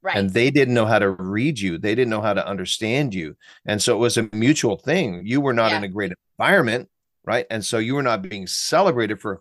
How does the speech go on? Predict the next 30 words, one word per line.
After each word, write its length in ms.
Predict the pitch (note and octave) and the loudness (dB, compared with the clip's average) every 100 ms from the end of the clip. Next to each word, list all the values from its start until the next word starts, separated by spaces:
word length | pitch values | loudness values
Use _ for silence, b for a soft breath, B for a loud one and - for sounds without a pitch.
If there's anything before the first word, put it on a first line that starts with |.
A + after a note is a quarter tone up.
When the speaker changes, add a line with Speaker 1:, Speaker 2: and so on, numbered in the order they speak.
| - | -6
Speaker 2:
who 100 | B2+ | -6
you 200 | G#2+ F#2+ | -4 -6
were, 680 | F#2 G#2+ F#3 C3 G2+ C3 - _ _ _ | -2 2 4 4 2 -2 -8 _ _ _
right? 320 | G#2+ A#2 - - G2+ | 0 0 0 -8 -6
But 220 | A2 G2+ | -4 -2
you 80 | B2 | -2
were 100 | A#2+ | 0
being, 400 | A#2 G#2+ G2 - _ - | 0 -2 -6 -14 _ -6
uh, 280 | G#2+ G2+ - | -2 -2 -6
kind 280 | - A2+ | -6 -4
of 140 | G2+ F#2 _ _ | -4 -6 _ _
looked 300 | A2 B2 C#3+ | -4 -2 0
at 240 | B2+ A#2 - | 0 0 -2
for 100 | A2+ | -2
what 240 | G#2+ - | -2 -4
you 120 | G#2 | -6
did. 500 | F#2+ G2 C#3+ G2+ - - _ | -6 0 2 0 -4 -20 _
And 120 | G#2+ A2 | -4 -2
they, 40 | |
Speaker 1:
Yes. 200 | G2+ B2 | -2 0
Speaker 2:
you 80 | A#2 | 0
were 80 | G#2+ | 0
being 200 | A#2 G#2+ | 0 -2
measured 320 | A2+ A#2+ A#2 | -4 0 0
through 140 | - A2+ | 0 -4
a 80 | F2+ | -2
C 320 | - B2+ A#2 | -2 -2 -2
lens 500 | G2 G#2+ F2 D#2+ - | -2 -4 -6 -8 -8
and 100 | G#2 | -4
an, 100 | F#2+ | -4